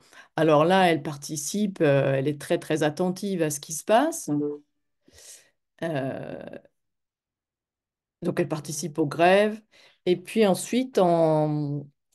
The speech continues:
en août, euh, oui, en, en août mille neuf cent trente-six, bah, la guerre d'Espagne, euh, éclate.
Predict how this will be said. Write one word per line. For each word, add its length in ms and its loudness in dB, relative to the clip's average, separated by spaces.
en 500 0
août, 360 -2
euh, 680 0
oui, 240 -2
en, 280 -2
en 200 -4
août 180 0
mille 120 -2
neuf 140 -2
cent 160 -6
trente-six, 480 0
bah, 180 4
la 160 0
guerre 240 2
d'Espagne, 640 -2
euh, 100 -4
éclate. 640 -4